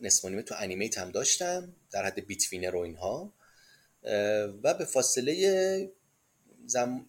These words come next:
اندک زمانی یهو یک پ-، کاری رو، م، آقای گرانمایه از بچه‌ها خواست که برای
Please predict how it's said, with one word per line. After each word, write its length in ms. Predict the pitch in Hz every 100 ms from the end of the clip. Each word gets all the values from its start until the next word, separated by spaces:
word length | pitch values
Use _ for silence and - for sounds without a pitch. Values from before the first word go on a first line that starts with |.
| -
اندک 280 | 117 113 -
زمانی 720 | 113 110 123 180 190 185 180
یهو 280 | 151 147 165
یک 140 | 175 - - _ _
پ-، 400 | 135 120 120 -
کاری 220 | 135 147 165
رو، 260 | 160 156 - _ _ _ _ _ _ -
م، 320 | 98 98 101 101 _ -
آقای 180 | 104 127
گرانمایه 720 | 117 104 101 101 123 156 - 107
از 140 | 107
بچه‌ها 320 | 107 107 139
خواست 280 | 135 151 -
که 60 | -
برای 420 | 117 127 135